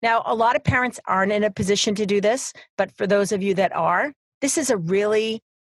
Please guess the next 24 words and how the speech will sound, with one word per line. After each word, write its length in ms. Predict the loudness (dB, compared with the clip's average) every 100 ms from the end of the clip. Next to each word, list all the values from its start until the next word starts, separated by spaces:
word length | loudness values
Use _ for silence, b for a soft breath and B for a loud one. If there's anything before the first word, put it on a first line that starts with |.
| _ _ _ _ -10
big 360 | -2 0 0 -6 _
deal 240 | 0 2 2
for 160 | -2
them 280 | 0 0 -2 _ _ _ -6
because 240 | 0 0
this 220 | 0 -2 0
means 280 | 0 0
they'll 120 | -2 0
get 220 | 2 0
a 140 | -4
better 220 | 0 0 2
interest 380 | 0 -2 -2
rate 140 | -2 0
on 100 | 0
their 140 | 0
loan. 320 | 0 0 -2 -6 _ _ _ _ _
They'll 220 | 0 0
reduce 440 | 0 0 0 -2 0
the 80 | 0
amount 220 | 0 0
of 80 | -2
private 320 | -2 0 0
mortgage 340 | -2 0 0
insurance 540 | -2 -2 0 0 -2